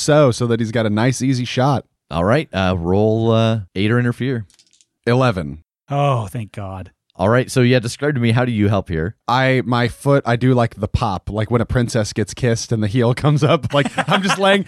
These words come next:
Speaker 1: I'm laying on my belly and it's chewing on my leg, and just my knee bends so that my calf is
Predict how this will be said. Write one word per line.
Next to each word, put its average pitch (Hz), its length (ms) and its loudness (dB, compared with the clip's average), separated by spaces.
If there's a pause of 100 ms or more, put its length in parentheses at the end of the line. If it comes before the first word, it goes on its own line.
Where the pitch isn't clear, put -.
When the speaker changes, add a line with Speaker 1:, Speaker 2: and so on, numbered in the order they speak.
(140)
Speaker 1:
I'm 214 180 -2
laying 208 280 2
on 208 180 0
my 190 140 4
belly 185 340 2
and 170 100 2
it's 165 180 -4
chewing 180 240 2
on 175 100 2
my 165 140 4
leg, 160 400 2 (200)
and 147 160 0
just 156 240 -4 (300)
my 120 240 0
knee 151 340 4
bends 131 480 2
so 135 160 0
that 127 140 2
my 117 160 0
calf 131 340 -2
is 120 200 -4